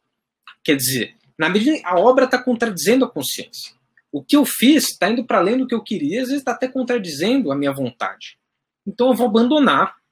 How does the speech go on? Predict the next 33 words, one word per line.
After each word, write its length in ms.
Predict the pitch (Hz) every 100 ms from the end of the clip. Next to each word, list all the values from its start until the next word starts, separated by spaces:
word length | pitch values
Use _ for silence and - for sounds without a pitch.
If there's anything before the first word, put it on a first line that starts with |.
| _ _ _ _ _ _ -
a 80 | -
contingência 1040 | - 190 185 - 147 131 160 175 - - - _
da 140 | 139 139
minha 280 | 143 180 156
obra 400 | 127 147 190 -
e 80 | 208
vou 180 | 165 185
me 80 | 226
ater 300 | 226 - 143
somente, 760 | - 208 180 233 254 - - - - _ _ _ _
é, 240 | 147 135 -
à 100 | 175
própria 520 | - - 220 254 277
consciência, 680 | 254 202 208 - 262 190 -
ao 80 | 240
conceito 720 | 233 202 - - 220 233 262
que 80 | 262
eu 80 | 247
tenho 280 | - 160 156
de 140 | 160
mim 160 | 196 226
mesmo. 440 | 165 147 127 - _ _ _ _ _ _
A 80 | -
consciência 560 | - 165 160 190 240 240
da 120 | 180
minha 220 | 165 190
individualidade 1200 | 196 220 190 185 170 165 151 131 156 185 139 107 _ _ _ -
e 80 | 160
da 160 | 165 208
essencialidade, 880 | 190 190 180 170 160 135 131 120
da 100 | 143
natureza 680 | 151 165 - 156 156 185 156
originária. 520 | 143 127 123 98 -